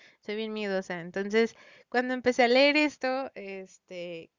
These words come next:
leí solamente como los primeros veintitantos capi-, no, bueno, veintitantos no, eran menos, diez y tantos.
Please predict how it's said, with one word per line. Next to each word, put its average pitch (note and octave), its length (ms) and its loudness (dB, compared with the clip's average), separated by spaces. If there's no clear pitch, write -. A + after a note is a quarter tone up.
leí A#3 360 -6
solamente B3 1200 -4
como G3 420 -12
los F#3 180 -6
primeros G3+ 880 -10
veintitantos F#3+ 720 -14
capi-, G3 340 -20
no, G3+ 260 -12
bueno, G3+ 260 -12
veintitantos G3 540 -16
no, F#3+ 200 -10
eran F#3 220 -12
menos, E3+ 360 -16
diez F#3 340 -8
y - 20 -18
tantos. A3 580 -8